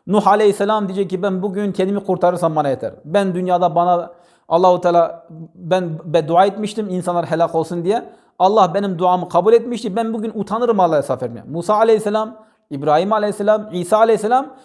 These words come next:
ve Muhammed sallallahu aleyhi ve sellem o gün Allah'a dua edecek. Allah-u Teala onun şefaatini kabul edecektir.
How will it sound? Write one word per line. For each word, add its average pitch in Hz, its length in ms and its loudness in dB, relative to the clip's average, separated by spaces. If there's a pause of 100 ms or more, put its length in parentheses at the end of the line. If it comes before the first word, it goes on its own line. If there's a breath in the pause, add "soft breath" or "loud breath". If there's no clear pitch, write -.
(120)
ve 170 80 4
Muhammed 185 400 -2
sallallahu 190 680 2
aleyhi 165 160 0
ve 165 40 0
sellem 208 520 -4 (300 soft breath)
o 214 140 4
gün 190 120 0
Allah'a 170 480 2
dua 170 200 4
edecek. 202 460 -2 (180)
Allah-u 175 260 2
Teala 175 120 -4
onun 170 100 -4
şefaatini 147 460 -4
kabul 139 200 0
edecektir. 117 580 -6